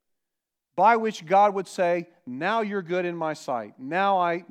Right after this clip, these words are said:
you're, you belong to me and I'm saving you." But at the same time, for those who are in Christ, God actually delights in our good works, in our obedience, as He sees us, you know, in Christ. So up to this point,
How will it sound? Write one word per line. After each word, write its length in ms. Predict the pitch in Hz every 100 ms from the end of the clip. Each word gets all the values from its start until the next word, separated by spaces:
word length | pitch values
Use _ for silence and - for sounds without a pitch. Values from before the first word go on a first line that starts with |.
| 139
you're, 180 | 143 165
you 160 | 165
belong 300 | 147 156 180
to 120 | -
me 120 | 165 165
and 80 |
I'm 100 | 143
saving 360 | 127 156 139 113
you." 100 | 98 _ _ _ _ _ _ _
But 100 | 160
at 80 | 170
the 80 |
same 300 | 202 - 247
time, 240 | 220 151 127
for 140 | 147
those 260 | 143 185 -
who 100 | 190
are 140 | 170
in 100 | 160
Christ, 580 | 147 127 101 104 - _ _ _ _ _ _ _ _
God 240 | - 160 180 -
actually 460 | 156 170 - 180
delights 680 | 151 143 139 156 156 - - -
in 140 | 135
our 280 | 139 135 139
good 260 | 117 139
works, 340 | 135 120 117 -
in 160 | 143
our 260 | 123 135 147
obedience, 680 | 139 120 117 113 113 110 - _ _ _ -
as 180 | 135
He 80 | 120
sees 420 | 113 - 135 127
us, 340 | 123 110 107 -
you 100 | 127
know, 220 | 107 104 -
in 240 | 139 123 117
Christ. 420 | 117 101 92 _ _ _ _
So 180 | - 175
up 220 | 190 220
to 80 | 226
this 260 | 202 202 -
point, 420 | - 165 160